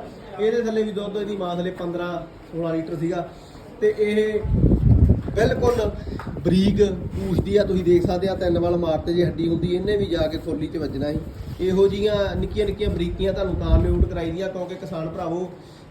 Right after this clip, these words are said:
ਤੁਸੀਂ ਜਿਹੜੇ ਨੌਲੇਜ ਰੱਖਦੇ, ਬਹੁਤ ਵਧੀਆ ਗੱਲ ਆ। ਜਿਹੜੇ ਨਵੇਂ ਜੁੜਦੇ ਮੇਰੇ ਨਾਲ, ਮੇਰੇ ਭਰਾ, ਉਹਨਾਂ ਨੂੰ ਦੱਸਣ ਦਾ ਮੇਰਾ ਫਰਜ਼ ਆ।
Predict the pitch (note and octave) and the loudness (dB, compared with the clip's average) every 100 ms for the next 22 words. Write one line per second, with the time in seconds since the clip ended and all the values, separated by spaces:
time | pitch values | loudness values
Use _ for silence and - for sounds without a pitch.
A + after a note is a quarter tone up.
0 | - G3+ F#3+ G#3 G3+ F3 - - D3+ G3 | -12 -8 -6 -6 -8 -10 -16 -12 -4 0
1 | A3 G3 F3 F3+ F#3 F3+ F#3+ F#3+ F#3 G3+ | 2 0 -2 -2 -4 -4 -2 -2 -2 -4
2 | G3 G3+ F#3+ F#3+ F#3+ G3 G3 E3 E3+ F#3+ | -4 -4 -4 -4 -2 -2 -2 -2 -2 -2
3 | F3+ F3+ F3+ F3 E3 E3 E3 D#3+ D#3+ D#3 | -2 -2 -2 -2 -2 -2 -2 -2 -2 -4
4 | E3 C#3+ C#3 - - - G3 A3 A3+ G#3+ | -4 -6 -8 -16 -18 -6 -2 0 0 0
5 | F#3+ F#3+ E3+ E3+ E3 D#3+ D3+ D3 D3+ F#3+ | -2 -2 -2 -2 -2 -4 -4 -6 -2 -2